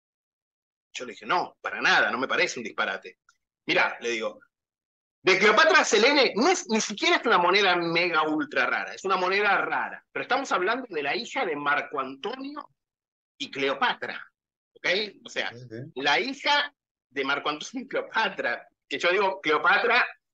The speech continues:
Speaker 1: probablemente, no, seguramente, si descontamos la Virgen María, cuya, digamos, que seguramente existió porque Jesús debió tener una madre, digamos, y yo creo que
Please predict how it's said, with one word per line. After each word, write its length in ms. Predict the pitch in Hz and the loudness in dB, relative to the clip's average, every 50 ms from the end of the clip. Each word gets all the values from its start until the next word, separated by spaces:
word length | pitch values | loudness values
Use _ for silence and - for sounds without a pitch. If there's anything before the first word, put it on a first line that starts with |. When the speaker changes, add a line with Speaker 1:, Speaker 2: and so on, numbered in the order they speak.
| _ _ | _ _
Speaker 1:
probablemente, 1040 | - 131 135 139 147 147 147 147 160 175 202 220 190 214 208 190 156 143 127 - - - | -2 0 2 4 4 4 2 2 0 -2 -2 -2 -2 0 0 2 2 0 -2 -4 -8 -2
no, 220 | 147 170 151 - | 0 0 0 0
seguramente, 840 | - - 135 127 139 196 240 208 147 131 143 135 127 123 110 113 107 | -2 -2 -4 -2 0 0 2 2 2 2 2 0 0 0 -4 -8 -10
si 120 | - - 135 | -6 -4 -6
descontamos 440 | 120 - 139 135 135 170 180 180 160 | -2 -2 -2 0 0 2 2 2 2
la 80 | 143 | 2
Virgen 300 | 156 170 165 - 170 151 | 2 0 -2 -2 -4 -2
María, 460 | 135 131 135 156 160 165 165 165 165 - | 0 0 0 0 0 0 0 -2 -2 -4
cuya, 240 | 131 117 - - 117 107 | -8 -10 -8 -8 -6 -6
digamos, 400 | 113 120 127 131 120 - - _ _ _ _ _ _ _ _ _ _ _ _ _ | -4 -4 -4 -4 -8 -10 -14 _ _ _ _ _ _ _ _ _ _ _ _ _
que 100 | 104 95 | -10 -8
seguramente 600 | - - 127 143 151 135 127 151 170 156 - 117 | -4 -4 0 2 2 2 2 2 0 0 -2 -4
existió 440 | - - 117 - - 147 147 139 | -6 -6 -12 -8 -2 -2 -2 0
porque 300 | - 151 120 98 92 - _ _ _ _ _ _ _ _ _ _ _ | 0 -2 -4 -6 -10 -12 _ _ _ _ _ _ _ _ _ _ _
Jesús 360 | - 107 - 147 143 - - _ | -10 -8 -8 -8 -8 -10 -10 _
debió 340 | 113 110 107 110 123 127 117 | -8 -8 -6 -2 -4 -4 -4
tener 240 | 107 104 113 110 107 | -4 -6 -8 -8 -6
una 100 | 113 113 | -6 -2
madre, 400 | 131 143 117 107 107 101 113 127 | 0 0 0 0 -2 -6 -6 -8
digamos, 420 | 123 104 107 104 117 143 160 156 - | -8 -6 -6 -6 -4 -4 -4 -6 -6
y 20 | |
yo 140 | - - 110 | -8 -8 -4
creo 180 | - 127 127 117 | -2 -4 -2 -2
que 140 | 117 101 | -4 -8